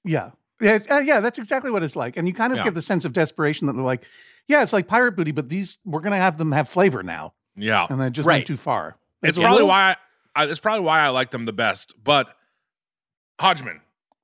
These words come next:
Speaker 3: we
Speaker 1: Yeah,
Speaker 3: gotta
Speaker 1: 'cause
Speaker 3: talk
Speaker 1: you love
Speaker 3: about
Speaker 1: drink, you love eating turned <laughs> sour cream.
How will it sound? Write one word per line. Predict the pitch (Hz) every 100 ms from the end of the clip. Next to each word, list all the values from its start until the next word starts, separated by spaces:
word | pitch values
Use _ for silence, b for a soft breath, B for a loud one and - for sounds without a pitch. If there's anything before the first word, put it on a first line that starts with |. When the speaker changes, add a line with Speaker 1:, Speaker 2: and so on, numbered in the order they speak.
| _ _ _ _
Speaker 3:
we | 196
Speaker 1:
Yeah, | 147
Speaker 3:
gotta | -
Speaker 1:
'cause | 147
Speaker 3:
talk | 196
Speaker 1:
you | 220
love | 190 175
Speaker 3:
about | 151
Speaker 1:
drink, | 170 160
you | - 165 208
love | 165 170
eating | 151 147 139
turned | - 151 147 135
<laughs> |
sour | - - -
cream. | - - 180 143 139